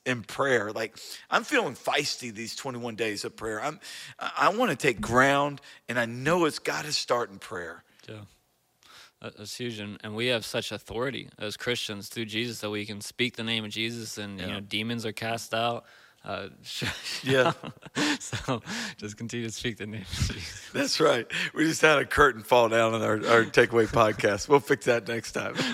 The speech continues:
Speaker 2: Exactly, yeah. Very cool. Uh, any other thoughts before we get to our takeaways?
Speaker 1: Uh, well, I forgot as you started laughing. <laughs> What was your, uh,
Speaker 2: For
Speaker 1: oh,
Speaker 2: me
Speaker 1: "It is written." So I, I just, and, and, and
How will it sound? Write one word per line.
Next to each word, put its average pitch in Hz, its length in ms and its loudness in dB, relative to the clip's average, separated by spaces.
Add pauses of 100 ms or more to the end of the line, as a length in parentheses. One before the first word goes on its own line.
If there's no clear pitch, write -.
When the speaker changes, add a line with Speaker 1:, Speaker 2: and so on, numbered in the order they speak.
(600)
Speaker 2:
Exactly, - 320 -8
yeah. - 120 -10 (760)
Very 101 200 -8
cool. 101 200 -6
Uh, 101 200 0
any 131 180 2
other 131 180 2
thoughts 135 300 0
before 120 140 -6
we 117 60 -4
get 113 120 -4
to 113 100 -4
our 107 80 -2
takeaways? 123 540 -6 (260)
Speaker 1:
Uh, 113 360 8
well, 113 120 4
I 131 40 8
forgot 139 420 6
as 123 220 0
you 123 40 -4
started 123 320 6
laughing. 127 460 4 (300)
<laughs> 196 640 2
What 160 180 8
was 160 240 2
your, 143 220 -2 (180)
uh, 120 100 4 (460)
Speaker 2:
For 131 100 6
Speaker 1:
oh, 147 120 12
Speaker 2:
me 156 180 6
Speaker 1:
"It 170 160 6
is 160 240 0
written." 131 380 4 (320)
So 139 320 0
I, 131 160 -4 (240)
I 147 100 0
just, 170 400 -4 (640)
and, 139 320 0
and, 139 220 -2
and 131 440 -2